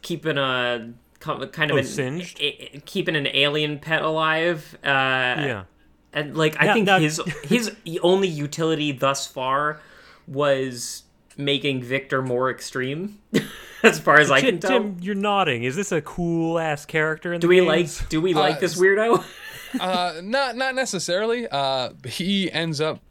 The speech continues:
Speaker 3: I assume, just with some of the other Easter eggs that they've set up, will become kind of a major deal, uh,
Speaker 2: Sure.
Speaker 3: in later seasons. Um, but yeah, his, his whole deal was he was kind of trying to weaponize the negative parts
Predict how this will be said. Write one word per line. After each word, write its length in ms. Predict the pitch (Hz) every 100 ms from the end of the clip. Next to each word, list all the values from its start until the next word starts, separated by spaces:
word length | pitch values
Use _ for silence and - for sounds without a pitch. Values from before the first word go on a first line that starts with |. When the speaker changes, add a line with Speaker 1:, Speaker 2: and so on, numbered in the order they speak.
| _ -
Speaker 3:
I 160 | 131
assume, 760 | 110 120 120 - 170 160 147 120
just 240 | 139 131
with 120 | 131 -
some 140 | 131
of 40 | 127
the 120 | 120
other 160 | 117
Easter 260 | 110 117 123
eggs 140 | 117
that 120 | 113 101
they've 180 | 107
set 200 | - 110
up, 180 | 110 117
will 180 | 110 110
become 440 | 104 - 113 107 98
kind 220 | 110 107
of 80 | 104
a 80 |
major 480 | 98 101 104 101 107
deal, 500 | 95 104 107 110 110 -
uh, 240 | 104 104
Speaker 2:
Sure. 100 | 101
Speaker 3:
in 80 | 98
later 280 | 98 98 98
seasons. 480 | - 110 131 135 - _ - _ -
Um, 480 | 123 117 107 101 101 _ _ _ _
but 240 | 113 147 160
yeah, 260 | 190 117
his, 440 | 104 131 131 123 -
his 240 | 139 131
whole 200 | 143 139
deal 260 | 117 131 135
was 200 | 117 -
he 120 | 127
was 180 | 139 127
kind 340 | - 127 123
of 100 | 113
trying 360 | - 120 117 113
to 100 | 110
weaponize 960 | 107 110 113 110 107 107 107 101 - - _ _ _ _ 110
the 160 | 104 107
negative 600 | 101 107 110 107 98 -
parts 340 | 104 104